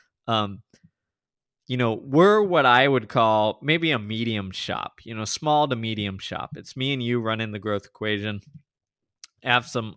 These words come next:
a little bit of help elsewhere, but it's, it's us doing this work,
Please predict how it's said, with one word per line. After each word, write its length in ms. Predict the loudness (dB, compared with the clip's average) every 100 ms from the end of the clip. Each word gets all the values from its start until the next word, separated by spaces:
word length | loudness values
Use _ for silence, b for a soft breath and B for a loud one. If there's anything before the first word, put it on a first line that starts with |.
| -8
a 60 |
little 220 | -4 -4 -2
bit 140 | -2
of 60 | 0
help 240 | -2 -2
elsewhere, 600 | -4 -4 -4 -2 0 -4 B B B B -2
but 140 | 0
it's, 320 | 0 -2 -10 -18 _
it's 320 | -6 -4 -10 0
us 260 | 0 0 -2
doing 360 | -4 -4 -4
this 220 | -8 -8 -2
work, 420 | 0 0 -4